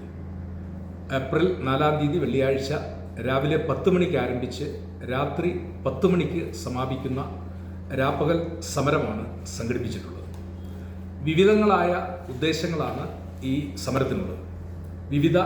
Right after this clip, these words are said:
ആവശ്യങ്ങൾ ഉന്നയിച്ചുകൊണ്ടാണ് സമരം നടത്തുന്നത്. അതിലൊന്നാമത്തെ ആവശ്യം, സംസ്ഥാന ഗവൺമെന്റ് കേരളത്തിലെ ത്രിതല പഞ്ചായത്തുകളുടെ പ്രവർത്തനത്തെ തടസ്സപ്പെടുത്തുന്ന രീതിയിലാണ് ഫണ്ടുകളുടെ അലോട്ട്മെന്റ്. അതായത്,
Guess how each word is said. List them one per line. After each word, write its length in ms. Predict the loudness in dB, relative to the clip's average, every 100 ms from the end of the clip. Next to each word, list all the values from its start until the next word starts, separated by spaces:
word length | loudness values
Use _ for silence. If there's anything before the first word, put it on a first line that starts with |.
| 2 -2 2
ആവശ്യങ്ങൾ 420 | 4 6 6 4
ഉന്നയിച്ചുകൊണ്ടാണ് 640 | 4 2 2 0 0 -2 -4 -8 -6
സമരം 240 | -4 -4 -4
നടത്തുന്നത്. 340 | -6 -10 -10 -10 -10 -10 -10 -2
അതിലൊന്നാമത്തെ 560 | 2 4 6 6 6 4 4
ആവശ്യം, 340 | 2 0 -2 -4 -8 -12 -12 -6
സംസ്ഥാന 460 | -4 -2 4 6 6 6
ഗവൺമെന്റ് 460 | 6 4 2 0 -6 -10 -12 -12 -12 -12 -10 0
കേരളത്തിലെ 440 | 2 2 2 2 0 0
ത്രിതല 340 | 0 6 6 6 4 2 -2
പഞ്ചായത്തുകളുടെ 1000 | -2 0 2 4 6 6 6 2 0 -2 -2
പ്രവർത്തനത്തെ 680 | 0 0 0 0 0 2 2 2 -2 -8 -10 -12 -12 -12 -12 -12 -12 -4 2
തടസ്സപ്പെടുത്തുന്ന 680 | 4 6 4 4 2 0 0 0
രീതിയിലാണ് 580 | 2 2 2 0 -4 -6 -10 -10 -10 -10 -12 -12 0
ഫണ്ടുകളുടെ 560 | 4 6 6 6 4 2
അലോട്ട്മെന്റ്. 480 | 0 -2 -4 -8 -10 -8 -4
അതായത്, 260 | -2 0